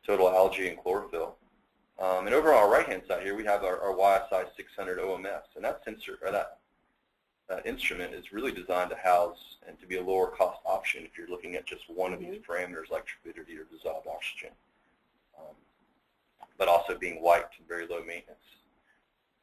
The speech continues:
Speaker 2: Yeah, Kevin hit on the topic of surrogates earlier, and, um, I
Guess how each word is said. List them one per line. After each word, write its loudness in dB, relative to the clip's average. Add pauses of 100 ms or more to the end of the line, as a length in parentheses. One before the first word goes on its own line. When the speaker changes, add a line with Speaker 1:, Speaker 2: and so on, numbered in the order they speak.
(200)
Speaker 2:
Yeah, 2
Kevin -2
hit 0
on 4
the -2
topic -2
of 0 (200)
surrogates 2 (140)
earlier, 0
and, -6 (100)
um, -2
I 2